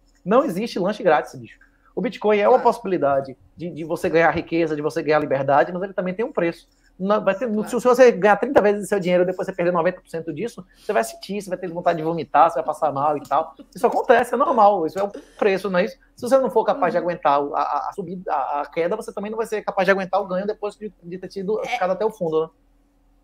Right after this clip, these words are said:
Speaker 2: É alto risco, né, Renato? O pessoal tem que ter, tem que
Speaker 1: É,
Speaker 2: ter
Speaker 1: então,
Speaker 2: coração,
Speaker 1: se você,
Speaker 2: né?
Speaker 1: se você, se você comprar o Bitcoin e colocar na sua wallet, se você comprar cinquenta dólares por mês e colocar na sua wallet o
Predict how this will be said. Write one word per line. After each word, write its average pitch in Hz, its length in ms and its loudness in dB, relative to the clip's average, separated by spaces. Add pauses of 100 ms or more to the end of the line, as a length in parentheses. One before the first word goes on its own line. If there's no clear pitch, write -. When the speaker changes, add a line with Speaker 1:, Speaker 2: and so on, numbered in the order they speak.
(160)
Speaker 2:
É 262 60 0
alto 269 260 2
risco, 285 360 -8
né, 254 120 -4
Renato? 240 360 -8
O - 40 -20
pessoal 226 280 -12
tem 254 120 -4
que 254 80 -14
ter, 269 200 4
tem 294 200 -10
que - 100 -6
Speaker 1:
É, 185 60 2
Speaker 2:
ter - 180 -2
Speaker 1:
então, - 120 4
Speaker 2:
coração, 339 300 6
Speaker 1:
se 302 180 6
você, 294 100 0
Speaker 2:
né? 285 140 -4
Speaker 1:
se 302 60 0
você, 277 360 4 (320)
se - 60 -4
você 269 220 4
comprar 269 360 8
o 311 60 10
Bitcoin 160 580 -4
e 170 80 -18
colocar 220 360 4
na 226 100 -2
sua 196 220 2
wallet, 143 600 -2
se - 140 -20
você 262 80 -4
comprar 190 300 0
cinquenta 247 420 2
dólares 202 320 2
por 180 180 -8
mês 135 280 -10 (340)
e 185 60 -10
colocar 220 340 4
na 226 120 -2
sua 185 200 0
wallet 165 460 0
o 165 360 -18